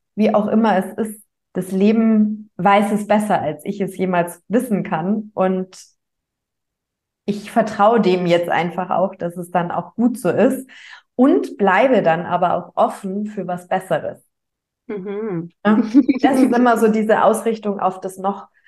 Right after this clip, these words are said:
Speaker 1: Größere oder Bessere, weil es ist immer so, wenn wir Dinge in den Fokus nehmen, wir sehen halt einfach nicht alles und meinen immer, das ist das Beste und eben auch da, na klar, wenn man eine Entscheidung getroffen hat, Verantwortung übernommen hat,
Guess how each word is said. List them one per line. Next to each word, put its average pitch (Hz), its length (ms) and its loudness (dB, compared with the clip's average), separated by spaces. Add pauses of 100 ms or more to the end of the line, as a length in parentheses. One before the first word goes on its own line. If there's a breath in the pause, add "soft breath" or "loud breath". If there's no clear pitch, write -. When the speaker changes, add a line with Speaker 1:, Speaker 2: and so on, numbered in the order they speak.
(420 soft breath)
Speaker 1:
Größere 262 600 2
oder 196 180 4
Bessere, 202 440 2
weil 170 140 2
es 185 100 -4
ist 190 80 -4
immer 208 200 0
so, 170 160 -6
wenn 175 180 -6
wir 180 260 0
Dinge 202 640 -2
in 185 120 -8
den 180 80 -14
Fokus 226 440 -2
nehmen, 208 400 2 (360 loud breath)
wir 196 160 2
sehen 233 300 2
halt 185 140 2
einfach 170 360 -4
nicht 175 220 -8
alles 220 400 -2
und 180 140 -4
meinen 202 340 4
immer, 185 220 2
das 185 200 0
ist 190 200 -12
das - 100 -20
Beste 214 540 -2
und 190 160 -2
eben 190 240 0
auch 226 240 -2
da, 208 400 0
na 170 100 -4
klar, 208 320 -2
wenn 185 140 -2
man 180 120 -6
eine 170 100 -4
Entscheidung 190 560 -2
getroffen 202 480 -4
hat, 190 120 -4
Verantwortung 220 640 0
übernommen 208 520 4
hat, 208 200 2